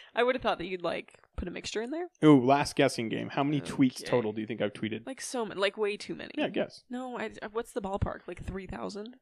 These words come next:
Speaker 2: Uh, it is more than three thousand.
Speaker 1: More than three thousand
Speaker 2: It's
Speaker 1: that you
Speaker 2: more than
Speaker 1: have,
Speaker 2: three thousand,
Speaker 1: you've
Speaker 2: less than
Speaker 1: typed,
Speaker 2: seven thousand.
Speaker 1: you've typed out more than three thousand things.
Speaker 2: And replies.
Speaker 1: Okay, replies. Does retweets count?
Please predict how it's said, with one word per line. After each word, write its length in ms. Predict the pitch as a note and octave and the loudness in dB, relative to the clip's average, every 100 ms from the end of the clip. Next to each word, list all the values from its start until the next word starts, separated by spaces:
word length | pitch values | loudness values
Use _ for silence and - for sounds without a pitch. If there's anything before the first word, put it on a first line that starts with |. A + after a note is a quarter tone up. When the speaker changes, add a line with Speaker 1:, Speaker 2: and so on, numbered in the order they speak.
| _ - - | _ -20 2
Speaker 2:
Uh, 400 | A#2 A2+ G#2+ G#2+ - | 6 8 8 8 6
it 100 | A#2+ | 4
is 100 | A2+ | 4
more 160 | A#2 | 2
than 100 | B2+ | 2
three 160 | B2+ A2+ | 2 2
thousand. 300 | - - - A3+ A#3 | 0 -6 -14 -6 2
Speaker 1:
More 220 | D4+ D#4+ | 2 2
than 100 | D#4+ | -2
three 200 | D4 C#4 | -6 -4
thousand 260 | C#4 G#3 - | -4 -2 -4
Speaker 2:
It's 80 | F3+ | 0
Speaker 1:
that 40 | |
you 60 | C#3+ | 6
Speaker 2:
more 100 | D#3 | 8
than 100 | E3+ | 8
Speaker 1:
have, 60 | E3+ | 8
Speaker 2:
three 180 | D3 D#3+ | 6 6
thousand, 320 | C#3 C#3 B2+ | 6 4 4
Speaker 1:
you've 100 | B2 | 6
Speaker 2:
less 200 | B2+ - | 6 4
than 160 | - A#2 | 2 4
Speaker 1:
typed, 220 | F#3+ - | 4 2
Speaker 2:
seven 380 | - A2 A2 A2 | 2 2 2 -8
thousand. 380 | F#2 - G3+ - | -10 -12 -8 -6
Speaker 1:
you've 220 | A#3 - | -6 -8
typed 360 | - G#3 - | -6 -6 -4
out 200 | G3 F3 | -6 -4
more 180 | F#3+ F3+ | -4 -4
than 140 | E3+ F3 | -4 -8
three 140 | F#3+ | -10
thousand 260 | F#3 F3 E3+ | -10 -10 -12
things. 320 | - - - - | -14 -16 -18 -2
Speaker 2:
And 120 | D3+ D#3+ | 0 2
replies. 600 | D3+ G#2+ G#2+ B2+ - - _ _ _ _ _ - | 2 -2 -2 -4 -8 -18 _ _ _ _ _ -10
Speaker 1:
Okay, 140 | A3 F3+ | -4 -4
replies. 340 | F3+ D#3+ F3+ | -4 -6 -4
Does 200 | F#3 F3 | -4 -6
retweets 440 | F3 E3+ - - - | -8 -10 -10 -12 -14
count? 300 | - - | -16 -16